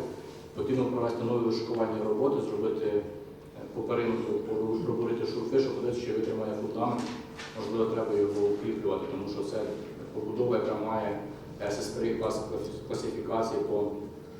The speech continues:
будівельних нормам. Що стосується другого, перше, е, ви знаєте, що в минулому році ми з вами приймали рішення і виділяли кошториси,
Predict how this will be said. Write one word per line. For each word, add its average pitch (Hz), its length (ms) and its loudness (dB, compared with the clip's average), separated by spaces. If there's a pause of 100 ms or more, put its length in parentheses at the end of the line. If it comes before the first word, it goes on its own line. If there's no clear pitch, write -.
(240)
будівельних 110 440 4 (120)
нормам. 95 220 0 (600)
Що 139 100 0
стосується 127 480 8
другого, 123 680 6 (400)
перше, 107 500 2 (800)
е, 107 180 0 (160)
ви 120 240 4 (180)
знаєте, 117 360 0
що 104 160 -2
в 107 120 0
минулому 113 320 4
році 110 160 4 (100)
ми 98 60 0
з - 20 0
вами 107 300 -2
приймали 110 340 0 (140)
рішення 104 440 -4
і 98 40 0
виділяли 107 420 0
кошториси, 160 440 0